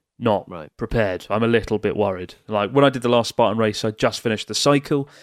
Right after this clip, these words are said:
Speaker 1: across Hokkaido, and I've been training, like, every day. Now I'm a little bit podgy. I've put some of the weight back on. Moving houses to Tokyo, moving apartments
Speaker 2: Mm.
Speaker 1: has taken its toll.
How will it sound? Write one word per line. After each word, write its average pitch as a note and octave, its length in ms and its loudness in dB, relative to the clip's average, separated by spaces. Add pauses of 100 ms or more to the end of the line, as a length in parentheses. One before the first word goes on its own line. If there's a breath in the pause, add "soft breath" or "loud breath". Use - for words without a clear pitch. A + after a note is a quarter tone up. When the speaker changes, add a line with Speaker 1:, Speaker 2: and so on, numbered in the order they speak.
(280 loud breath)
Speaker 1:
across - 240 -6
Hokkaido, A2 680 0
and A2+ 120 -4
I've G#2+ 60 -4
been A2 140 -2
training, A2+ 300 0
like, A2 120 0
every A2+ 140 -2
day. A2 180 0 (300 loud breath)
Now D#3+ 500 4
I'm C#3 220 4
a C#3 40 2
little C3+ 140 2
bit - 140 -4
podgy. B2 680 -2
I've A2 180 -12
put - 160 -8
some C3+ 120 -8
of B2 60 -4
the A#2 60 0
weight A#2+ 160 0
back A#2 240 -4
on. A2+ 300 0 (300 soft breath)
Moving D3+ 360 4
houses C#3 380 2
to - 80 -12
Tokyo, B2 520 4
moving B2 220 0
apartments G#2+ 600 0
Speaker 2:
Mm. - 80 -20
Speaker 1:
has A2 200 -2
taken C#3 300 2
its - 120 -6
toll. F2+ 300 -4